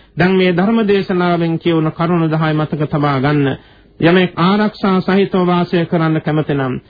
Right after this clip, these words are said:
යමෙක් සැපෙන් ජීවත් වීමට කැමති නම්, යමෙක් සැපවත් අධ්‍යාපනයක් ලබන්න කැමති නම්, යමෙක් සැපවත් රැකී රක්ෂාවක් කරමින් සුවපත්ව ජීවත් වීමට කැමති නම්, යමෙක් දිනෙන් දින දියුණුව කරා ගමන් කිරීමට කැමති නම්,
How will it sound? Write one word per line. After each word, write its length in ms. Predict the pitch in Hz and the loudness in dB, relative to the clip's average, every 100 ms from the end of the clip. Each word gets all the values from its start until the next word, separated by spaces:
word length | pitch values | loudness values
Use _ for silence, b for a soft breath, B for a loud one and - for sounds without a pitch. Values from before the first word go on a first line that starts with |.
| b b | b b
යමෙක් 360 | 160 190 202 | 2 2 0
සැපෙන් 400 | - 196 220 214 | 0 -2 2 0
ජීවත් 420 | 185 202 226 214 - | 2 2 0 -2 -2
වීමට 380 | 196 190 175 170 | 0 0 -2 -2
කැමති 380 | 170 165 156 160 | -2 -2 -2 -4
නම්, 220 | 143 131 - b - | -4 -6 -10 b -2
යමෙක් 360 | 175 202 208 | 2 2 0
සැපවත් 500 | - 185 190 190 180 | -2 -2 0 0 0
අධ්‍යාපනයක් 760 | 165 170 180 220 226 202 196 180 | -4 0 2 2 0 0 0 0
ලබන්න 380 | 180 170 165 160 | 0 0 -2 -2
කැමති 360 | 151 156 160 | -2 -2 -2
නම්, 220 | 151 139 131 b b - | -4 -4 -8 b b 0
යමෙක් 420 | 165 190 202 202 | 2 4 2 -2
සැපවත් 560 | - 180 202 190 185 156 | -2 0 2 0 0 -2
රැකී 320 | 170 226 233 | 0 2 2
රක්ෂාවක් 640 | 214 - - 196 185 180 | 0 -2 -2 0 0 0
කරමින් 400 | - 180 175 170 | -2 0 2 0
සුවපත්ව 640 | 156 190 196 180 170 180 143 | 0 0 0 0 -2 -2 0
ජීවත් 380 | 160 190 175 - | 2 2 0 -2
වීමට 380 | 170 165 160 151 | 0 0 0 -2
කැමති 400 | 147 151 147 147 | -2 -2 -2 -2
නම්, 240 | 135 127 B B B - | -2 -4 B B B 0
යමෙක් 360 | 160 180 196 - | 2 4 2 0
දිනෙන් 320 | 170 190 202 | 0 2 2
දින 180 | 190 190 | 2 0
දියුණුව 440 | 165 196 233 226 220 | 2 2 2 0 -2
කරා 320 | 202 190 185 | 0 0 0
ගමන් 300 | 180 180 175 | 0 0 -2
කිරීමට 500 | 190 170 165 156 151 | -2 0 0 -2 -2
කැමති 320 | 156 151 156 | -2 -2 -2
නම්, 260 | 135 123 | -2 -4